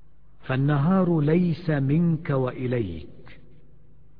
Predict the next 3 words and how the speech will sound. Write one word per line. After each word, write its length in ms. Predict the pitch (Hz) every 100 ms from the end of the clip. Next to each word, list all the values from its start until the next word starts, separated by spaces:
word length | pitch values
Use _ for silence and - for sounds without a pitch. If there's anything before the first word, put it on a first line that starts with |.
| - - - - - -
ولكنه 1120 | 85 90 85 - 135 127 117 107 107 107 107 - - - - - - - - -
وارد 720 | 87 101 104 107 104 101 98
عليك. 520 | 98 92 92 73 -